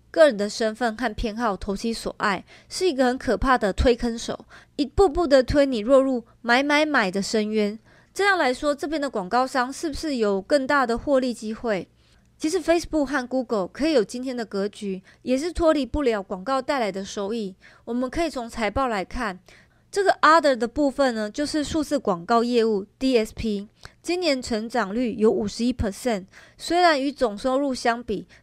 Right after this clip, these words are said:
这部分赚的钱相对的少，但是单从一个广告业务的部分，我来算它的D C F，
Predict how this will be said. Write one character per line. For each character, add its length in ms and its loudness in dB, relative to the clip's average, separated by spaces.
这 120 0
部 160 -6
分 240 0
赚 200 2
的 100 -4
钱 260 -8
相 320 -4
对 140 0
的 120 -6
少， 360 -10
但 180 6
是 140 -4
单 260 4
从 220 0
一 60 -2
个 160 0
广 240 0
告 180 2
业 160 4
务 160 0
的 60 -4
部 200 -2
分， 280 0
我 100 -2
来 160 4
算 180 0
它 140 -6
的 140 -4
D 200 -4
C 360 -2
F， 260 -10